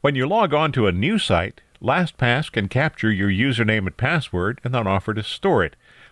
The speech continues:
LastPass can also create a secure password for you. By default, the password generator creates twelve character passwords that use digits, capital letters, and small letters. I recommend changing that to sixteen characters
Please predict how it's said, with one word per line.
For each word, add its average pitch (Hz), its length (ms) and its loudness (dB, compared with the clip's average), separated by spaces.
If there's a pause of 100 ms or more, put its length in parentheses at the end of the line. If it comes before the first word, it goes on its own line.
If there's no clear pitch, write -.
LastPass 113 560 0
can 104 140 -2
also 120 300 2
create 110 420 2
a 101 80 0
secure 117 500 0
password 104 680 -4
for 196 360 0
you. 92 240 -4 (400)
By 131 240 0
default, 135 520 -2
the 110 80 -8
password 107 560 0
generator 117 540 0
creates 110 560 -2
twelve 170 460 -2
character 98 440 0
passwords 104 760 -4
that 110 160 -12
use 110 340 -2 (100)
digits, 135 420 -2
capital 107 500 -2
letters, 87 400 -2
and 90 100 -14
small 147 320 0
letters. 82 380 -2 (540)
I 170 100 -2
recommend 123 460 0
changing 117 420 0
that 101 240 0
to 95 240 0
sixteen 101 580 -2
characters 107 680 -2